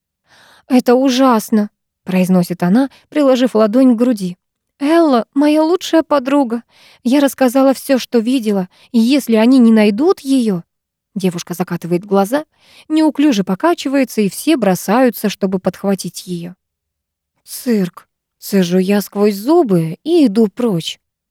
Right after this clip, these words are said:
На лестнице мы сталкиваемся с Лоттой. «Ну, наконец-то!» Девчонка заключает меня в объятия. «Нея!» «Привет!» Хлопаю её по спине и жду, когда отцепится.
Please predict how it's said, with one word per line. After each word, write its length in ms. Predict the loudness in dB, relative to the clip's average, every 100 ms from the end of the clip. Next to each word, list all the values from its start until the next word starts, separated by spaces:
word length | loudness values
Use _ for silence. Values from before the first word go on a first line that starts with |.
| _ _ _ _ _ -6
На 120 | 0
лестнице 460 | 2 2 2 0 2
мы 100 | 0
сталкиваемся 680 | 0 -2 0 2 2 2 -2
с 100 | -2
Лоттой. 600 | 0 0 -2 -8 -8 -10 _ _ _ -2
«Ну, 160 | 2 2
наконец-то!» 1080 | 2 2 2 4 2 0 -2 -2 0 0 -4 _ _ -8
Девчонка 440 | -4 -4 -4 -4 -4
заключает 500 | -4 -4 -2 -2 0
меня 200 | 0 0
в 60 |
объятия. 580 | -2 -2 -2 -2 -8 -8 _ _ -4
«Нея!» 720 | 2 4 4 2 2 -2 -4 _ _ _ _ _ _
«Привет!» 600 | -6 -4 -2 -2 -4 -6 _ _ _ _ _
Хлопаю 460 | _ -4 -4 0 -2
её 260 | 0 -2 -2
по 80 |
спине 380 | -4 0 0 2
и 40 | 0
жду, 300 | 0 0 0
когда 400 | -2 0 -2 -2 _ _
отцепится. 640 | -8 -6 -6 -6 -12 -18